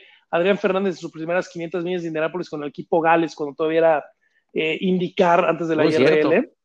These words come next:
Speaker 1: Sí, la gente como que pensaba mucho, y a mí varios me lo dijeron, que las quinientas millas de Indianápolis, de las primeras de Adrián, habían sido, eh, ahora sí que las que tuvo mi papá, en dos mil cuatro,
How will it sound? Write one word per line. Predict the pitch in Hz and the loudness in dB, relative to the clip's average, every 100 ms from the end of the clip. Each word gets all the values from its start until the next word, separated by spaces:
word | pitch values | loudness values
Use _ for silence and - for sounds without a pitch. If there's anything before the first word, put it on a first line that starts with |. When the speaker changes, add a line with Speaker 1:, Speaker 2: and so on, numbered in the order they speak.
| _ _ _ _ _ _ _ _ _ _ | _ _ _ _ _ _ _ _ _ _
Speaker 1:
Sí, | - 233 226 | 0 4 6
la | 170 | 4
gente | 208 196 240 202 - - _ | 2 4 4 2 -4 -20 _
como | 190 190 | 0 0
que | 214 | 2
pensaba | - 196 180 240 262 262 | 2 0 4 4 6 6
mucho, | 247 254 - 240 233 | 4 0 2 2 2
y | 190 | -2
a | |
mí | 185 214 | -4 -2
varios | 226 240 | -2 -2
me | 196 | -6
lo | 170 | -6
dijeron, | 170 220 208 180 269 _ _ _ _ _ _ | -6 -4 -2 -2 -6 _ _ _ _ _ _
que | - 190 | -4 -2
las | 180 | -2
quinientas | 202 208 220 220 | 0 0 2 2
millas | 226 220 | 4 2
de | 196 185 180 | 2 -2 -2
Indianápolis, | 196 185 185 196 220 208 170 | -4 -2 -2 0 0 0 0
de | 175 | -4
las | 175 | -6
primeras | - 185 214 214 | -8 -4 -2 0
de | 190 | 0
Adrián, | 185 196 202 | 0 0 0
habían | 190 190 | -2 -4
sido, | - 196 202 202 202 _ _ _ _ _ - | -6 -2 0 0 -4 _ _ _ _ _ -14
eh, | 175 170 | -10 -4
ahora | 175 214 | 2 2
sí | 214 | 2
que | 226 | 0
las | 202 - | -2 -2
que | |
tuvo | 202 220 | 0 0
mi | 202 | 0
papá, | - 170 247 359 _ _ | -2 -4 -4 -8 _ _
en | 196 175 | -14 -10
dos | 170 | -6
mil | 202 202 | -6 -4
cuatro, | 233 269 330 196 170 | 0 0 0 -6 -8